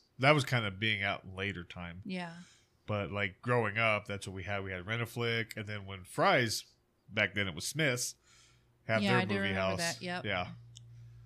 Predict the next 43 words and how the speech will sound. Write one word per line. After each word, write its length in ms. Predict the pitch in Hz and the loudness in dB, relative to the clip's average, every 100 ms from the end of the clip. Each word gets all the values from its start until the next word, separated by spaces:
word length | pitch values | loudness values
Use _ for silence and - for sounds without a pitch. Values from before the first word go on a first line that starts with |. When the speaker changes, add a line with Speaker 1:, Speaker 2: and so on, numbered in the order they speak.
| - - - - - - | -20 -20 -20 -20 -16 -6
Speaker 1:
Yeah, 140 | 98 | -2
you 160 | 98 110 | 2 4
had 120 | 113 | 2
to 60 | 95 | 0
movie 320 | 101 113 110 | -2 0 2
hop 340 | 101 104 - | 2 0 -2
'cause 360 | 98 87 - - - - | -8 -6 -8 -10 -20 -18
Smith's 480 | - - 120 127 127 | -10 -4 2 2 2
would 120 | 110 | -2
have 340 | 101 113 117 110 | 4 4 4 4
it, 340 | 117 113 107 | 4 2 0
but, 160 | 90 80 - - - - - - - - | -4 -6 -12 -20 -20 -20 -20 -20 -18 -12
uh, 100 | - - - - | -12 -14 -14 2
Movies 280 | 131 131 - | 6 6 4
to 80 | |
Go 200 | 110 120 113 | 4 4 4
wouldn't, 560 | 104 113 104 107 107 | 2 0 -2 -6 -6
and 240 | 98 90 87 | -8 -8 -2
Movies 260 | 120 135 117 | 4 4 4
to 80 | 117 | 2
Go 200 | 123 123 | 4 6
would 140 | 120 | 6
have 300 | 110 117 110 | 6 6 6
it, 360 | 113 113 113 - | 2 0 -2 -4
but 140 | 95 | -6
Smith's 360 | - 120 123 107 | -4 2 2 2
would, 240 | 113 113 | -2 -2
and 140 | 110 101 | -2 -4
you 120 | 113 | -2
would 100 | 107 | 2
have 200 | 113 107 | 2 0
to, 140 | - 92 | -2 -2
like, 200 | 92 - _ _ _ _ _ - | -2 -4 _ _ _ _ _ 4
it 80 | 151 | 10
wasn't 320 | 220 175 151 | 10 10 8
uncommon 520 | 139 135 143 123 110 | 6 8 6 6 0
to, 160 | 107 101 92 - | -2 -4 -6 0
like, 200 | 120 98 | 2 2
rent 320 | 104 123 123 - _ 104 | 2 2 2 -6 _ -10
movies 360 | 110 127 113 104 | 0 2 2 -2
for 120 | - | -6
the 80 | 101 | -4
weekend, 600 | 110 110 107 98 95 | -2 -2 0 -2 -4